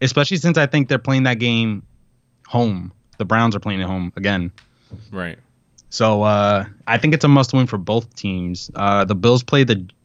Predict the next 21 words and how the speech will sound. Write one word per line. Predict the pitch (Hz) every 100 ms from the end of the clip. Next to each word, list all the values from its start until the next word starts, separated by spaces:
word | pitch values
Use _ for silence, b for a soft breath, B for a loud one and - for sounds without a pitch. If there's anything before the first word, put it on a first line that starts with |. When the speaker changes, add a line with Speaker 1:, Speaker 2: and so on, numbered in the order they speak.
| -
Speaker 1:
Giants | - 107 117 95 87 - - -
next | 101 95 -
week, | 101 95
so | - 98
back-to-back | 90 104 110 - 117 110
weekends, | 110 104 98 95 87 -
the | 92
Bills | 92 98
have | 104 -
to |
be | 95 101
in | 98
MetLife. | 101 95 92 92 - b b b b _ -
I | 117 131
Speaker 2:
Nice. | 80
Speaker 1:
personally | 139 143 151
think | 135 135
we're | 127
gonna | 135 131
win, | 131 131 131 127 - _ _ _ _ _ -
but | 98 110 107